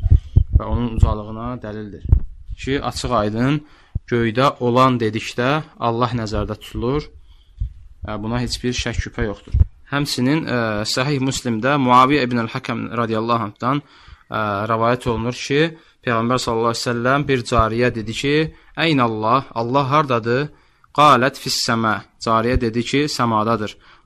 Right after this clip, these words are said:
Qalə mən ənə? Dedi ki, "Mən kiməm?" Qalət əntə Rasulallah.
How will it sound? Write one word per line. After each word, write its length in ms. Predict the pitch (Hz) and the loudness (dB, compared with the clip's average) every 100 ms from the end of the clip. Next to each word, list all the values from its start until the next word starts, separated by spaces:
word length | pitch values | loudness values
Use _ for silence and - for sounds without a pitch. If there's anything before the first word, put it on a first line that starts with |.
| - | 4
Qalə 320 | 160 156 127 | 6 6 4
mən 160 | 151 151 | 2 2
ənə? 260 | 127 123 139 | 0 0 -2
Dedi 200 | 127 120 | -2 -6
ki, 220 | 135 139 143 151 - - | -4 -2 -2 -2 -12 -6
"Mən 180 | 135 135 | -2 -2
kiməm?" 500 | 127 120 117 131 139 | -2 -2 0 -2 -2
Qalət 400 | - 120 131 143 | 0 2 2 0
əntə 300 | - 135 131 | -4 -4 -2
Rasulallah. 640 | 120 113 120 113 104 104 | -4 -4 -6 -6 -8 -8